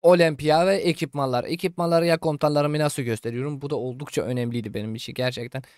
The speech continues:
Bu kadar ekran görüntüsü benim telefonum hafızası azdır. O yüzden ekran görüntüsü benim için çok çok önemliydi. Her gün bunların sıfırlaması ya silmesi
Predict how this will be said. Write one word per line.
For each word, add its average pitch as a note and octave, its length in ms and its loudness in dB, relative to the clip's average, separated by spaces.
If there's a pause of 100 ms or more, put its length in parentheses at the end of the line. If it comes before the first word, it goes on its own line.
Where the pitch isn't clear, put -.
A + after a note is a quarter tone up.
(220)
Bu - 40 -14
kadar D3+ 200 -2
ekran D#3 320 -6
görüntüsü D3+ 360 -8
benim D3+ 140 -8
telefonum D3 440 -10
hafızası C3+ 460 -10
azdır. C3 300 -8
O C3+ 60 -10
yüzden C#3 360 -10
ekran C#3 360 -4
görüntüsü A#2+ 400 -4
benim B2 180 2
için A#2+ 180 -4
çok C#3 220 -2
çok B2+ 140 -10
önemliydi. B2 380 -10
Her C3 140 -6
gün C3+ 240 -10
bunların B2+ 280 -4
sıfırlaması B2+ 600 -6
ya B2+ 80 -2
silmesi C3 500 -2